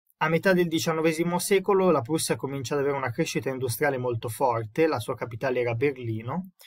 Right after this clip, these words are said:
non a caso, e nel cinquantanove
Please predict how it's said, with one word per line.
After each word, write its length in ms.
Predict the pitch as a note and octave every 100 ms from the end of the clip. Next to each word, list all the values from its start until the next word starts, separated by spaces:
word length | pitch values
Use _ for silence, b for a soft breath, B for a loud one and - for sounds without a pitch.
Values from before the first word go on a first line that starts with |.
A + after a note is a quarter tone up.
| B B
non 180 | C3 B2+
a 80 | B2
caso, 500 | C#3 A2+ A2 D3+ F3+ B B B
e 120 | D#3+
nel 160 | F#3 F#3+
cinquantanove 1000 | G3+ F#3+ G#3+ A3 B3 C#3 B2+ C3 F3+